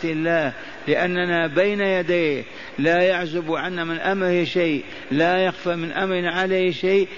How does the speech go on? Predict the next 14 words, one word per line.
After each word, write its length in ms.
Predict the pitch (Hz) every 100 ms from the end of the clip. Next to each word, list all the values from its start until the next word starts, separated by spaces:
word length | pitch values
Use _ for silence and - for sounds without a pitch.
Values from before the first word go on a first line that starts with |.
| -
إذن 280 | 165 165 175
يجب 460 | 185 180 185 175 -
أن 240 | 180 175 190
نستحي 580 | 180 - 190 170 180 175
منه 300 | 190 196 175
ونخجل 720 | 170 185 190 170 220 226 214 - - - - 165
ونخاف 720 | 185 185 185 - 202 196 180
ونرهب 580 | 170 165 170 143 147 123 - - - -
حتى 500 | 156 165 - 160 151
لا 460 | 156 190 208 202 -
نعتدي 920 | 170 185 170 - 170 156 190 170 175 170 - - -
ولا 340 | 165 175 175
نفعل 320 | 180 170 165 156
محرما. 640 | 135 170 156 135 120